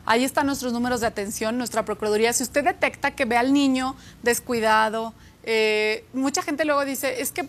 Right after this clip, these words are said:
está la población indígena y les regalamos zapatos", pero al día siguiente ya no los traían. Ellos están acostumbrados a no tener zapatos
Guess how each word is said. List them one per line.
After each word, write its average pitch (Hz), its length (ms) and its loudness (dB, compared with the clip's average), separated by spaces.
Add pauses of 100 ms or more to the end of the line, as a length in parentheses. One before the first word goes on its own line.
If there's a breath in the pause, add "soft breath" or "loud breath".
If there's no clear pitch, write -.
está 262 220 -4
la 277 100 2
población 254 400 -2
indígena 269 520 0
y 262 100 -4
les 240 140 0
regalamos 247 460 0
zapatos", 262 600 -4 (280 loud breath)
pero 262 140 4
al 262 60 4
día 262 80 0
siguiente 285 280 0
ya 269 80 4
no 262 100 0
los 247 180 -2
traían. 226 400 -2 (260 loud breath)
Ellos 285 160 4
están 311 240 0
acostumbrados 269 840 0
a 233 140 -2
no 254 200 0
tener 254 300 -2
zapatos 254 560 -2